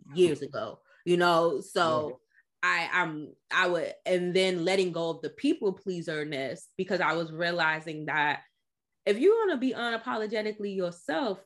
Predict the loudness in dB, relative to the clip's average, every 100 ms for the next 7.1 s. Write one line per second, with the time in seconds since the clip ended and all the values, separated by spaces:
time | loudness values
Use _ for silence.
0 | -20 -12 -4 0 0 0 -2 -4 -4 -4
1 | -4 0 0 0 -4 -6 -4 -2 -2 -4
2 | -8 -4 -2 -2 -6 -8 -6 -8 -6 -4
3 | -4 -6 -10 -10 -6 -6 -6 -8 -4 -4
4 | -4 -8 -8 -10 -14 -16 -16 -18 _ -20
5 | -16 -8 0 4 4 4 2 -2 -2 0
6 | -2 -2 2 2 2 -2 -4 -4 -4 -4